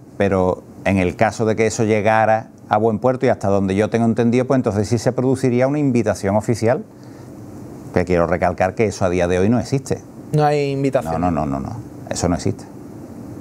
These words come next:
Speaker 2: El contacto de paloma, ¿no?
Speaker 1: Eso
Speaker 2: El,
Speaker 1: llegará,
Speaker 2: lo que hay.
Speaker 1: eh, llegaría el momento, si llega, en el que debería de haber una invitación oficial, claro.
Speaker 2: Otra, otra cuestión importante, para ir poco a poco dejando este asunto atrás,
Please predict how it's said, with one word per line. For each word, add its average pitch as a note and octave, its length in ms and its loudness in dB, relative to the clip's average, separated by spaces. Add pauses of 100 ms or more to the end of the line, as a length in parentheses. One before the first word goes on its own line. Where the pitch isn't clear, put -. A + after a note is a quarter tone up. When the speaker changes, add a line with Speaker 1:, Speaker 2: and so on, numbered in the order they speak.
(480)
Speaker 2:
El C3 120 2
contacto C3+ 440 0
de C3+ 100 0
paloma, D#3+ 400 -2
¿no? - 120 -2
Speaker 1:
Eso - 180 2
Speaker 2:
El, B2+ 80 2
Speaker 1:
llegará, G#2+ 640 2
Speaker 2:
lo - 60 -12
que D3+ 180 -6
hay. A#2 140 -10
Speaker 1:
eh, - 100 -2
llegaría G2 500 4
el C#3 100 2
momento, A#2 560 2
si G2+ 200 -2
llega, G2 480 2
en A2+ 140 2
el F#2+ 120 2
que F2 140 0
debería E2+ 440 2
de F#2+ 60 4
haber F#2+ 160 0
una A2+ 160 0
invitación E2 460 0
oficial, - 380 -2
claro. - 240 -4 (260)
Speaker 2:
Otra, G3+ 600 2 (300)
otra F3 220 2
cuestión F#3 280 0
importante, D3+ 760 0 (480)
para C3+ 200 2
ir D3 120 0
poco D3 240 2
a C#3+ 80 -2
poco C#3 440 0
dejando C3 720 0
este A2 260 -6
asunto C3 340 0
atrás, D3+ 340 0